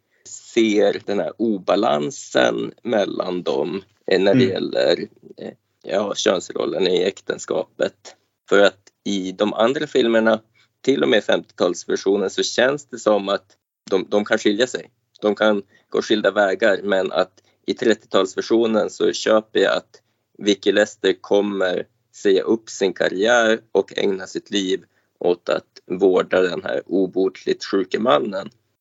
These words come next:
Speaker 1: Det gör att jag tycker att hans slutgiltiga beslut fungerar på ett, eh, sätt som de inte, som de inte kan göra på samma sätt i de andra historierna. Det, det känns trovärdigt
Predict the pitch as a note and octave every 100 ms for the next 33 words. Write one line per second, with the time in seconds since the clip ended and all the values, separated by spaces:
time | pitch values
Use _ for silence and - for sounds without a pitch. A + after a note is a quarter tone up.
0 | - F2 G2 F2+ F#2 - G2 F2 - F2+
1 | - F#2 _ - - _ _ _ _ _
2 | _ _ _ G2+ F#2 F#2+ - - - -
3 | G2+ - - F2+ - F2 E2+ - - C3+
4 | D#3 - _ - - _ _ - A#2+ G#2+
5 | C#3 D3+ - - - _ _ _ - G2
6 | F#2 - _ _ _ - - - - -
7 | - F2+ - - - G1+ - - _ _
8 | - G2+ F#2+ - - - - - - G#2
9 | A2 G#2+ G2+ - F#2 F#2 - G#2 A2 G#2
10 | - - - F#2+ - - - F2+ G2 F#2+
11 | G2 - E3+ E3+ - - D3 - _ _
12 | _ _ _ _ _ _ - G#2+ F#2 -
13 | _ - G#2 G2 G#2 F#2+ - C3 A2+ F#2+
14 | F2 A#2+ D#3 C3+ F#2+